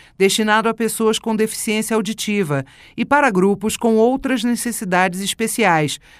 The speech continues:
tais como pessoas com dificuldades de locomoção. Para agendar ou saber mais, acesse Congresso Nacional, tudo junto, ponto leg ponto B R barra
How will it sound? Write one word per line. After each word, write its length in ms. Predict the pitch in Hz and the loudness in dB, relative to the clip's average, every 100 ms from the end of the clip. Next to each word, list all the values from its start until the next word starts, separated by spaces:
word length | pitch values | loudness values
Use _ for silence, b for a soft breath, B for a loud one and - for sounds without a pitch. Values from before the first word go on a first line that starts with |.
| b | b
tais 280 | 190 185 185 | 0 0 0
como 340 | - 190 208 | 0 0 0
pessoas 480 | 220 240 233 214 208 | 0 -2 0 0 0
com 160 | - 220 | -2 -4
dificuldades 800 | 208 233 233 226 180 175 175 190 | -4 -6 -6 0 2 2 0 -4
de 140 | 175 | -2
locomoção. 840 | 196 190 202 196 180 139 117 107 - _ b b b | -2 -2 -2 -2 -2 -2 -4 -6 -12 _ b b b
Para 200 | - 175 | 0 2
agendar 420 | 170 165 160 143 143 | 2 0 2 2 0
ou 80 | |
saber 400 | 156 202 185 214 | -2 -2 0 0
mais, 500 | 220 220 226 269 - - _ | 2 2 2 -2 -4 -12 _
acesse 760 | 226 233 196 151 135 - 123 b b b | -2 0 0 0 -2 -4 -8 b b b
Congresso 560 | - 202 175 160 151 - | -2 0 2 2 0 0
Nacional, 680 | 151 151 202 202 180 208 277 - | -2 0 -2 2 4 4 0 -8
tudo 300 | - 131 147 | -8 -4 -4
junto, 560 | 143 160 185 196 262 b b b b | -2 -2 -2 -4 -6 b b b b
ponto 520 | 196 165 135 135 120 - | 0 2 0 -4 -6 -2
leg 640 | 160 190 202 190 285 302 _ - | 0 2 0 0 -4 -6 _ -2
ponto 380 | 262 254 233 | 0 0 -4
B 140 | 180 254 | -2 0
R 600 | 254 185 190 190 202 214 _ _ _ | 2 2 2 0 -4 -8 _ _ _
barra 600 | 151 202 214 220 233 | 0 2 4 2 -2